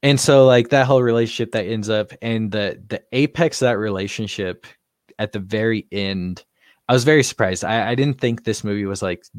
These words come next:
that emotional, I should say. Like, e-, everyone says, like, Pixar's the, the animated movie studio that knows how to make anyone cry.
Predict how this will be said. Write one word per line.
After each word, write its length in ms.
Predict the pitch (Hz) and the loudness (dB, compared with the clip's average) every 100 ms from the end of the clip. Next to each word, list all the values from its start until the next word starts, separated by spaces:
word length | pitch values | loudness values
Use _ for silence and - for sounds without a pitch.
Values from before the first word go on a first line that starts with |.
| 95 | -6
that 260 | 92 95 - _ _ _ 95 | -2 -4 -6 _ _ _ -8
emotional, 880 | 98 90 87 - 117 113 120 120 - - | -4 -4 -4 -6 -4 -4 -6 -8 -14 -6
I 100 | 117 | -6
should 200 | 120 - | -6 -2
say. 240 | 127 123 | 0 2
Like, 240 | 110 101 | 0 -2
e-, 20 | - - - - | -6 -20 -14 0
everyone 440 | 120 127 117 107 | 0 2 2 0
says, 240 | - 98 95 | 0 -2 0
like, 260 | 92 - | -2 -2
Pixar's 440 | 127 - 101 98 92 | -6 -2 -2 -2 -4
the, 320 | 92 90 87 | -2 -2 -2
the 60 | 92 | -4
animated 340 | 101 98 92 | -4 -4 -4
movie 240 | 90 95 90 | -6 -6 -8
studio 480 | - 92 90 90 90 | -8 -8 -6 -6 -4
that 240 | 90 85 | -4 -4
knows 220 | 95 95 | -6 -6
how 120 | 98 | -6
to 80 | 92 | -4
make 220 | 90 90 | -6 -6
anyone 300 | 92 87 87 | -6 -6 -8
cry. 400 | 90 90 87 85 | -6 -4 -2 -4